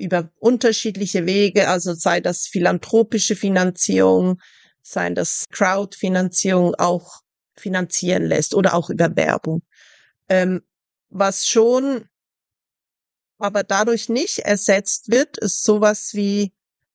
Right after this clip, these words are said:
ein Konsens darüber, wie eben unser öffentlicher Diskurs sein sollte oder wie er, ich sag mal, für die, für die Demokratie stärkend und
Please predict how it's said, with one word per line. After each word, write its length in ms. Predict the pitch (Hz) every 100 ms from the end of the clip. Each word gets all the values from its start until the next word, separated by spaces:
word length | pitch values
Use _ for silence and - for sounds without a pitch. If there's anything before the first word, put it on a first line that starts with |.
| _ -
ein 240 | 190 -
Konsens 840 | - 226 254 247 196 180 190 -
darüber, 720 | 190 185 190 190 226 226 226 -
wie 560 | - 202 214 214 220 - _ _ _ _ _
eben 320 | 208 208 208
unser 560 | - 214 190 202 196 185 -
öffentlicher 800 | 196 220 196 196 - 190 175 - _ -
Diskurs 880 | 185 - - 196 185 180 - - - _ _ _ _ _ _
sein 400 | - 180 170 175
sollte 720 | - 185 208 247 - 254 -
oder 400 | 202 180 175 185 -
wie 340 | - 175 196 -
er, 440 | 175 165 170 170 _ _ _ _ _
ich 140 | -
sag 200 | - 196
mal, 140 | 185 180
für 180 | - 180
die, 220 | 185 -
für 160 | - 180
die 160 | 185
Demokratie 720 | 185 190 185 - 180 - 220
stärkend 880 | - - 190 202 - - 233 226 -
und 480 | - 180 170 165